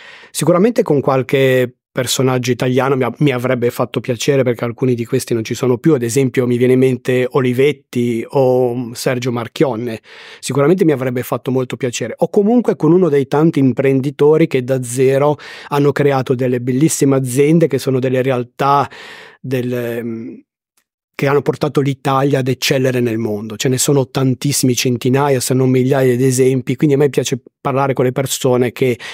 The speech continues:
hanno fatto sul serio le cose, magari sono partiti anche da condizioni disagiate e hanno portato al successo le loro aziende grazie anche a quella che può essere un po' il, l'italianità,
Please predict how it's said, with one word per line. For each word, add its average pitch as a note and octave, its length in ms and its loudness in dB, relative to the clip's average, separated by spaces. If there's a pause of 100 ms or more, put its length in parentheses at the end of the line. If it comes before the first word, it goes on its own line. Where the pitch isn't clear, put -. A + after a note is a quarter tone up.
(100)
hanno C#3 200 2
fatto C#3 400 -4
sul B2+ 180 -6
serio C3 380 0
le C3+ 120 -2
cose, C3+ 420 2
magari C3 240 0
sono A#2+ 160 -2
partiti B2+ 320 -4
anche B2+ 180 -2
da A#2+ 100 -2
condizioni B2+ 800 0 (280)
disagiate C3+ 960 0
e - 100 -4
hanno C3 160 -2
portato C3 420 -4
al A#2+ 80 -4
successo - 680 -2 (240)
le C#3+ 100 2
loro C#3 180 4
aziende C#3+ 400 4
grazie C#3 640 -2
anche C#3+ 380 0
a C3 40 -4
quella C3+ 200 0
che B2+ 120 -2
può C3 140 -2
essere B2+ 280 -2
un B2+ 120 2
po' C3 300 0 (540)
il, B2 840 -6 (360)
l'italianità, C3+ 800 0